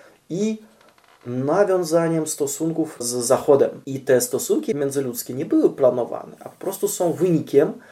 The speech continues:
wzrostu gospodarczego w Polsce oraz na Litwie. Coraz więcej ludzi teraz wyjeżdża na pracę nie do Rosji jak wcześniej, do Moskwy i Petersburga, gdzie nie ma pieniędzy, gdzie nie ma zarobków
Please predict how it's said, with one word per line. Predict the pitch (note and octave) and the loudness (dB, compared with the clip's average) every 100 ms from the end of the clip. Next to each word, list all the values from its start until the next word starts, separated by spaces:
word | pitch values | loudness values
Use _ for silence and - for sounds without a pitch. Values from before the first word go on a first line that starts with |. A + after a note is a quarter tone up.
| - - - - | -20 -20 -20 -8
wzrostu | C3 E3+ F3+ - G3 | 0 2 0 -2 -2
gospodarczego | F3 E3 D#3 C#3 B2+ - C3 B2 D#3 | -2 -2 4 4 4 0 -4 2 2
w | D#3+ - | 2 -2
Polsce | C#3 B2+ - D3+ | 0 0 -2 0
oraz | D3 D#3 - | 2 0 0
na | G3 | -2
Litwie. | G#3+ E3 - - - | -2 -6 -16 -18 -16
Coraz | - C#3+ C#3+ - | -2 2 2 2
więcej | D#3+ D3 - B2+ | 0 0 0 -4
ludzi | A#2+ B2+ C#3 E3 | -2 -6 -6 0
teraz | B2+ B2+ E3+ - - - _ | 2 2 0 -2 -10 -20 _
wyjeżdża | C3+ D#3 D3+ A#2+ - C3 | 2 4 6 4 2 -2
na | C#3 D3+ | 0 0
pracę | E3 C3 A#2+ - C#3 D3+ G3 - - - - B2 | 4 2 2 -2 0 0 -2 -12 -20 -20 -16 -8
nie | D#3 A#3 | 0 2
do | F#3+ | 4
Rosji | D#3 A#2+ - B2 | 6 4 2 -2
jak | B2 | -4
wcześniej, | - - - - C3+ | -6 -6 -6 -6 -6
do | B2+ C#3+ | 0 0
Moskwy | D#3+ - - | 0 -2 -8
i | |
Petersburga, | - - B2 A#2+ A#2+ - B2+ D#3 E3 _ _ _ - | -8 -6 -4 -6 -8 -6 -2 -2 -2 _ _ _ -16
gdzie | C3 C3+ C#3 | -12 -8 0
nie | F#3+ | 2
ma | C3+ | 2
pieniędzy, | - A2+ E2 - - | -2 -10 -14 -14 -16
gdzie | A2 A#2+ | -12 -4
nie | F#3 | 2
ma | F3+ | 2
zarobków | - D#2+ - - - - | 0 -4 -6 -12 -18 -18